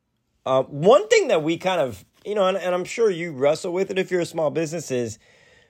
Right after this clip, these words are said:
you know, you have a set price on something and then you, you, you know, I don't wanna say you're desperate for a client, but let's be honest, if you are a small business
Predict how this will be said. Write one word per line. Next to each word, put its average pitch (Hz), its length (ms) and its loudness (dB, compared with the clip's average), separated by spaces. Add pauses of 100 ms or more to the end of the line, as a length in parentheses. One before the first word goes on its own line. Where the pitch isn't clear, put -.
(120)
you - 80 2
know, 180 80 8
you 175 140 6
have 180 120 6
a 160 60 0
set - 240 4
price 175 280 6
on 180 120 4
something 175 440 -2
and 139 120 -2
then 151 120 -2
you, 135 280 -6
you, 135 280 -8 (120)
you 151 100 -4
know, 113 300 -2 (280)
I 160 120 -6
don't 202 160 6
wanna 175 180 4
say - 160 2
you're 139 220 4
desperate 135 580 2
for 165 260 0
a 160 60 4
client, 160 600 2
but 123 300 -2 (200)
let's 139 160 -4
be 147 160 -2
honest, 123 360 -2
if 104 140 -10
you 143 240 0
are 117 380 -2
a 107 160 -4
small 98 300 -6
business 101 600 -8